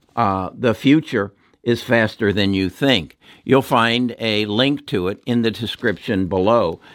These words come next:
as well as several other books that I think are must-reading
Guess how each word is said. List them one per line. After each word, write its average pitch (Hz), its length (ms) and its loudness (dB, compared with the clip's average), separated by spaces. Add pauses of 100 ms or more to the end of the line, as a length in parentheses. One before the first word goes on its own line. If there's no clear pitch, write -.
as 156 180 0
well 147 300 4
as 127 180 -4 (160)
several 127 500 0
other 143 240 2
books 95 440 -10
that 104 180 0
I 131 240 4
think 107 380 -4
are 95 160 -2
must-reading 104 960 -2